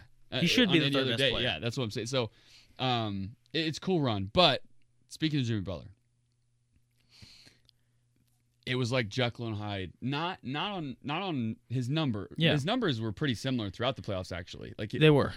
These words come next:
Speaker 2: and, and there were moments where you're like, okay, you start to think. Uh, for example, Game Five, right? I'm, it's middle of the fourth quarter.
Speaker 1: You're waiting.
Speaker 2: He has eight points. He's two for thirteen from the floor, and he ends the game with twenty-one.
Speaker 1: He scored
Speaker 2: because
Speaker 1: eleven straight.
Speaker 2: Mm-hmm.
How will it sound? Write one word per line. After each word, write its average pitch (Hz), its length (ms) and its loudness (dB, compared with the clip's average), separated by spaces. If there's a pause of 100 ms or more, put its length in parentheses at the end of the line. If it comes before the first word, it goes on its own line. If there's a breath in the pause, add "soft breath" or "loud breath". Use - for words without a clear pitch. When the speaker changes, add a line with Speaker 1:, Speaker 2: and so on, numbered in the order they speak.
Speaker 2:
and, 139 320 -2
and 123 300 -6
there 156 160 2
were 143 80 0
moments 147 480 -2
where 113 100 -4
you're 110 80 -4
like, 85 220 -8
okay, 92 500 -6 (960)
you 110 160 -2
start 131 320 -2
to 110 60 -8
think. 107 460 -6 (360)
Uh, 135 100 -8 (360)
for 196 140 -14
example, 170 300 -6
Game 120 180 -2
Five, 101 260 -4 (280)
right? 117 200 0 (200)
I'm, 131 220 0
it's 110 160 -6
middle 160 360 0
of 143 80 -2
the - 40 -14
fourth 147 180 -4
quarter. 98 360 -4
Speaker 1:
You're 127 160 2
waiting. 123 420 4
Speaker 2:
He 160 120 0
has 147 140 0 (360)
eight 156 220 0
points. 117 420 -6 (340)
He's 107 300 -6
two 196 220 -2
for 135 240 -4 (140)
thirteen 127 400 0
from 110 160 -10
the 98 80 -8
floor, 98 440 -6 (440 soft breath)
and 139 120 2
he 123 100 -2
ends 208 180 0
the 147 80 -2
game 123 160 4
with 110 100 0
twenty-one. 113 460 0
Speaker 1:
He 143 80 4
scored 143 220 8
Speaker 2:
because 127 100 6
Speaker 1:
eleven 127 340 4
straight. 107 400 -2
Speaker 2:
Mm-hmm. 170 220 2